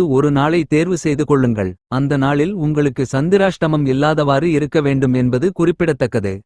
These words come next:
அன்றைய தினத்தில் வீட்டு பூஜை அறையில் இருக்கக்கூடிய மகாலட்சுமி தாயாரின் படத்தை சுத்தம் செய்து சந்தனம் குங்குமம் வைத்துக் கொள்ளுங்கள். மகாலட்சுமி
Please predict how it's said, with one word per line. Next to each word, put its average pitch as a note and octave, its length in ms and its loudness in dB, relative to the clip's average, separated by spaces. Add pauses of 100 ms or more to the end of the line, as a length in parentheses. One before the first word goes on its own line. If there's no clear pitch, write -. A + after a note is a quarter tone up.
அன்றைய C3+ 420 0
தினத்தில் D3+ 500 0
வீட்டு F#3 360 0
பூஜை E3 320 0
அறையில் C#3 380 0
இருக்கக்கூடிய C3+ 640 0
மகாலட்சுமி C#3+ 720 0
தாயாரின் C#3 540 0
படத்தை C#3 380 0
சுத்தம் C#3+ 440 -4
செய்து C#3 360 0
சந்தனம் E3 520 0
குங்குமம் D#3 460 0
வைத்துக் C#3 320 -2
கொள்ளுங்கள். B2 420 0 (220)
மகாலட்சுமி E3 680 -2